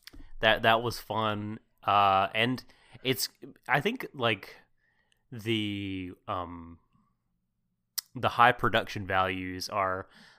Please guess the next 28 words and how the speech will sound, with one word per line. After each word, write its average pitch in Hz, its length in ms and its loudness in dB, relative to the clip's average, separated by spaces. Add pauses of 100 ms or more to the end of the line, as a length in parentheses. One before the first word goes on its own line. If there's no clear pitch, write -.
like, 185 120 -4
necessary 156 540 4
is 110 100 0
not 104 160 0
the 107 80 0
right 95 200 0
word, 101 280 -2
but, 98 140 -4
like, 101 320 -4
they're, 120 580 2 (600)
they're 131 200 4
able 139 300 4
to - 160 -6
keep 113 300 -2
up 107 200 4
with 98 240 -2 (160)
the, 87 600 -8 (600)
like, 87 380 -6 (420)
fast - 580 0
pace 90 340 0
of 87 140 -6
the - 60 -10
comedy, 85 560 -4
'cause 101 220 -6
there's 101 220 -2
a 101 40 -2
lot 104 460 6
of 95 400 -4